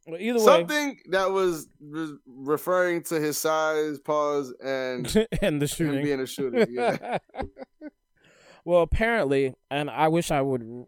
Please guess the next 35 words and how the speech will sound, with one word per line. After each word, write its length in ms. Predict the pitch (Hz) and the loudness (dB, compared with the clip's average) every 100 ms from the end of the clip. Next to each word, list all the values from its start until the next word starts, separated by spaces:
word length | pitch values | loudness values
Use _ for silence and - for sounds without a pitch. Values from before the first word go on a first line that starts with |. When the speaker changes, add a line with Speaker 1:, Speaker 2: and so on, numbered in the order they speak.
| - | -12
Speaker 1:
write 280 | 123 127 | -8 -8
down 400 | 120 123 123 131 | -8 -10 -10 -12
where 100 | 123 | -10
the 60 | 120 | -10
fuck 200 | - 120 | -10 -10
that 140 | 117 101 | -8 -8
I 80 | |
got 200 | 117 113 | -4 -4
this 140 | 113 113 | -6 -10
information 420 | 117 113 107 117 | -10 -10 -10 -10
from, 160 | - 107 | -10 -4
but 100 | 117 | 2
I 140 | 131 | 2
saw 220 | 139 143 127 123 | 2 2 2 0
online 340 | 123 123 123 | -2 -4 -2
earlier 400 | 120 131 120 113 _ - - - | 0 2 0 -2 _ -20 -16 -4
that 200 | 120 113 | -4 2
Tory 300 | 190 208 190 | 6 6 6
Lanez 420 | 175 185 180 147 | 4 2 2 0
new 200 | 151 170 | 2 2
joint, 340 | 143 151 143 113 | 4 4 4 2
Sorry 340 | 165 156 160 | 4 6 6
for 140 | 156 | 4
What, 460 | 135 139 143 107 - - _ _ - - | 2 4 2 0 -10 -20 _ _ -10 4
outsold, 840 | 156 151 - - 165 156 151 143 - _ _ _ - | 4 4 -2 4 6 8 6 0 -8 _ _ _ 0
uh, 260 | 147 135 123 | 4 4 2
Kid 260 | - 165 131 | 0 -2 0
Cudi's 380 | - 202 220 208 | 4 4 4 4
newest 320 | 208 214 208 | 6 4 4
joint, 380 | 190 214 214 - - _ _ | 0 2 0 -6 -20 _ _
Freddie 320 | - 185 160 | 2 4 4
Speaker 2:
Mm. 60 | 120 | 4
Speaker 1:
Gibbs' 320 | 180 202 175 | 4 4 2
newest 260 | 170 160 135 | 2 2 2
joint, 320 | 147 147 | 0 0